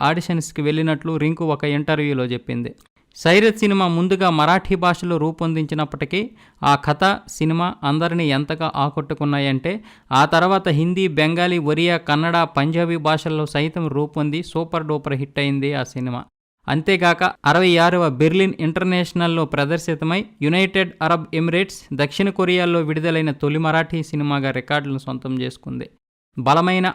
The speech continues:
ఆదర్శ భావాలు గల స్త్రీ పాత్రలను ఎంచుకోవడంలో దిట్టగా పేరు పొందిన రింకు రెండు వేల పంతొమ్మిదిలో కరక్ సినిమాలో రాణి అనే ఓ పెద్ద రాజకీయ నాయకురాలి పాత్రను పోషించి అందరి మెప్పును పొందింది. ఏడవ తరగతి చదువుతున్నప్పుడే సినీ రంగంలో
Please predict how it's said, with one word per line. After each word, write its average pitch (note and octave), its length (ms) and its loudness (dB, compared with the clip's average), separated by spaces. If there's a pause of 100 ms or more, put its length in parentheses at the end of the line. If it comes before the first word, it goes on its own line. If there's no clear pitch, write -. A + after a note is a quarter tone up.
ఆదర్శ D#3+ 400 0
భావాలు D#3+ 440 2
గల D3+ 180 0
స్త్రీ D#3 260 -4
పాత్రలను D#3 580 0
ఎంచుకోవడంలో C#3+ 760 0
దిట్టగా C#3 460 -4
పేరు C#3+ 300 0
పొందిన C#3 380 0
రింకు C#3 300 -2 (440)
రెండు E3 180 4
వేల G3+ 140 6
పంతొమ్మిదిలో E3+ 600 0 (200)
కరక్ E3+ 280 2
సినిమాలో E3 500 0
రాణి D#3+ 360 2 (100)
అనే D#3+ 160 0
ఓ D3+ 160 0
పెద్ద C#3 280 -2
రాజకీయ D#3+ 500 0
నాయకురాలి D3 520 0
పాత్రను C#3+ 480 -2
పోషించి C#3 560 -2 (440)
అందరి E3 280 2
మెప్పును D#3+ 400 0
పొందింది. B2+ 500 -2 (200)
ఏడవ F#3+ 360 4
తరగతి F3+ 380 0
చదువుతున్నప్పుడే D#3+ 840 0
సినీ F3+ 320 0
రంగంలో E3 420 0